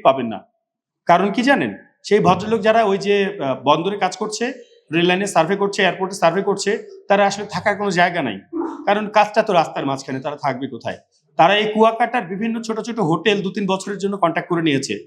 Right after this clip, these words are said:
এটা তারা বাড়ি বানিয়ে ফেলেছে, অ্যাপার্টমেন্ট বানিয়ে ফেলেছে, যার কারণে সিজন বলেন, অফ সিজন বলেন, কুয়াকাটায় সিট বা হোটেল পে-, পেতে গেলে মোটামুটি বেশ কিছুদিন আগে থেকে কন্ট্যাক্ট করেই আসতে হয়।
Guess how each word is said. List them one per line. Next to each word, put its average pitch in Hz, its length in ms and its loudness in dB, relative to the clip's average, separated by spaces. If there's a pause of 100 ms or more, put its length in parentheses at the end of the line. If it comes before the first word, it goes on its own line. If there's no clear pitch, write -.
(200)
এটা 160 120 -4
তারা 180 180 2
বাড়ি 160 200 4
বানিয়ে 139 220 -2
ফেলেছে, 131 320 -6
অ্যাপার্টমেন্ট 143 400 -2
বানিয়ে 120 200 0
ফেলেছে, 104 400 -12 (480)
যার 151 200 6
কারণে 214 500 2 (360)
সিজন 202 400 0
বলেন, 214 240 2
অফ 170 120 4
সিজন 208 320 -2
বলেন, 165 260 2 (320)
কুয়াকাটায় 208 400 2
সিট 208 260 -2 (100)
বা 180 80 4
হোটেল 170 380 -2
পে-, 190 220 -4
পেতে 214 220 2
গেলে 135 440 -2 (120)
মোটামুটি 233 520 2
বেশ 208 240 -2
কিছুদিন 220 400 -4
আগে 175 200 2
থেকে 220 240 -4
কন্ট্যাক্ট 165 360 -2
করেই 147 220 4
আসতে 113 240 -4
হয়। - 120 -4